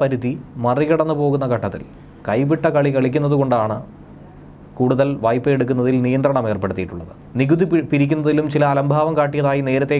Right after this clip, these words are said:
കേന്ദ്രം പറഞ്ഞിട്ടുണ്ടായിരുന്നു. കൂടുതൽ ഊർജ്ജത്തോടുകൂടി നികുതി പിരിവ് നടത്തണമെന്നുള്ളൊരു ആവശ്യം നേരത്തെ തന്നെ കേന്ദ്രം മുന്നോട്ട് വച്ചിരുന്നു. അതിലൊക്കെ കാട്ടിയ അലംഭാവം തന്നെയാണ് ഇപ്പോഴുണ്ടായിരിക്കുന്ന ഈ സാമ്പത്തിക പ്രതിസന്ധിക്ക് കാരണമെന്ന് വേണം മനസ്സിലാക്കാൻ. ഈ സാമ്പത്തിക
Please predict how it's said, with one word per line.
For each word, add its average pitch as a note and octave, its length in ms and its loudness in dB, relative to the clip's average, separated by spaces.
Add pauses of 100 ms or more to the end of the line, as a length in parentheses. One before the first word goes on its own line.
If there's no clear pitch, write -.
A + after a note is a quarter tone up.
(100)
കേന്ദ്രം C3+ 340 0 (540)
പറഞ്ഞിട്ടുണ്ടായിരുന്നു. B2+ 720 0 (560)
കൂടുതൽ C3 300 2 (920)
ഊർജ്ജത്തോടുകൂടി D#3+ 800 2 (280)
നികുതി C3+ 340 0
പിരിവ് C3+ 280 0
നടത്തണമെന്നുള്ളൊരു C3+ 680 0 (100)
ആവശ്യം C#3+ 340 -2 (220)
നേരത്തെ B2 320 2
തന്നെ A#2+ 220 0
കേന്ദ്രം A#2 360 0
മുന്നോട്ട് A#2 360 -2
വച്ചിരുന്നു. G2+ 360 -6 (400)
അതിലൊക്കെ B2+ 360 0
കാട്ടിയ C3 300 0
അലംഭാവം C#3 460 0
തന്നെയാണ് A#2 400 -2 (300)
ഇപ്പോഴുണ്ടായിരിക്കുന്ന C#3 720 0
ഈ - 20 0 (100)
സാമ്പത്തിക B2+ 380 -2 (100)
പ്രതിസന്ധിക്ക് B2+ 560 -2
കാരണമെന്ന് B2 500 0
വേണം G#2 200 0 (160)
മനസ്സിലാക്കാൻ. F2+ 500 -10 (640)
ഈ G3 40 4 (120)
സാമ്പത്തിക E3 380 2